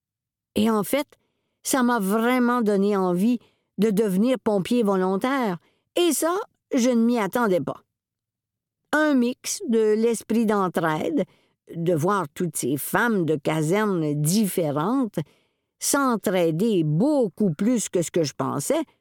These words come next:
et de service à la communauté, conclut-elle. C'était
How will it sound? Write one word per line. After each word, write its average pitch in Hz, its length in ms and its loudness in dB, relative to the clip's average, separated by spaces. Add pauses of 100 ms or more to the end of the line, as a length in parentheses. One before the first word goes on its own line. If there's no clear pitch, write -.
(760)
et 370 260 2
de 269 140 2
service 226 580 0
à 202 80 2
la 202 140 0
communauté, 214 720 0 (1000)
conclut-elle. 233 840 -2 (1400)
C'était 240 560 -2